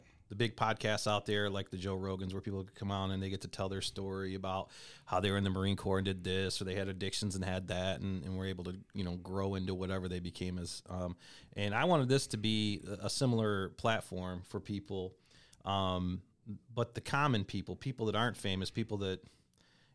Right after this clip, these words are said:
you know, we have things that as everyday people that we, you know, we think that we're alone, we're isolated. So hopefully this will get out to enough people at some point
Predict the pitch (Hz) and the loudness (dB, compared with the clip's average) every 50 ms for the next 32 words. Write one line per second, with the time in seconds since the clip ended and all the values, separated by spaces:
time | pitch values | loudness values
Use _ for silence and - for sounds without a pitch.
0 | _ - 101 98 95 92 90 90 95 - _ _ _ - _ _ - - _ _ | _ -2 0 2 2 2 2 0 -4 -8 _ _ _ -20 _ _ -20 -20 _ _
1 | _ - 113 113 123 123 123 123 113 104 101 - - 123 117 117 117 110 98 110 | _ -8 -4 -2 0 2 2 4 4 2 2 0 0 0 0 2 0 0 0 0
2 | 104 98 95 95 87 - _ _ _ - - 101 95 107 110 127 123 123 120 117 | 0 0 0 -2 -4 -6 _ _ _ -8 -6 -4 -2 0 2 2 2 2 2 2
3 | 113 107 - 131 123 123 - 110 104 104 104 101 98 107 131 143 139 127 117 110 | 2 2 2 0 0 0 2 2 2 2 2 0 0 -2 -2 0 0 -2 -2 -4
4 | - - _ _ _ _ _ _ _ _ _ _ _ _ _ - 123 113 104 107 | -6 -10 _ _ _ _ _ _ _ _ _ _ _ _ _ -4 -2 0 0 0
5 | 113 113 107 123 139 - 139 127 120 135 131 131 131 131 120 127 151 165 110 87 | 0 -2 -2 -2 0 0 0 0 0 0 0 2 2 2 2 2 0 0 -2 -4
6 | 87 90 92 110 143 - - - 90 87 87 87 82 - - 120 113 110 - - | -4 -2 0 0 0 0 -2 -4 -4 -4 -4 -6 -6 0 2 2 2 0 -2 -12
7 | - - - - - - - - - _ _ _ _ _ _ _ _ _ _ _ | -16 -14 -12 -12 -10 -12 -12 -14 -16 _ _ _ _ _ _ _ _ _ _ _
8 | _ - - - 156 190 180 - 180 170 160 147 139 120 - - _ _ - 127 | _ -10 0 4 4 4 6 6 6 6 6 4 2 0 -6 -16 _ _ -4 4
9 | 135 147 143 - 143 131 135 135 131 131 - - 139 131 131 123 123 - 135 131 | 4 4 4 4 2 4 6 6 6 4 4 4 4 4 4 4 2 2 0 0
10 | 127 - 131 127 120 107 113 110 - - 120 120 - - 127 120 120 117 117 110 | 2 4 4 4 4 4 2 0 2 2 2 2 2 0 2 2 2 2 0 -2